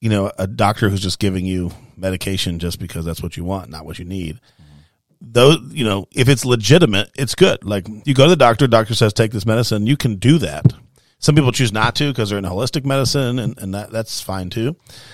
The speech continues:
Um, but, you know, ultimately, we're not really talking about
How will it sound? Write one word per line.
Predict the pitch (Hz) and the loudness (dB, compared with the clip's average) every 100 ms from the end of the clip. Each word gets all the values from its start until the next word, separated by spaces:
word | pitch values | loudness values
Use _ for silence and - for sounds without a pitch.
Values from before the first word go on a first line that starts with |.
| - - | -18 -6
Um, | 107 98 92 101 | -4 -2 -4 -8
but, | 107 117 113 - _ _ _ | -2 0 0 -6 _ _ _
you | - | -6
know, | 113 107 - _ 123 | -4 -4 -8 _ 0
ultimately, | 120 123 117 107 104 | 2 2 0 0 0
we're | 120 | 0
not | 117 - | -2 -2
really | 123 110 101 101 | -2 0 0 -2
talking | 95 104 101 104 | -2 0 0 -2
about | 95 87 | -4 -4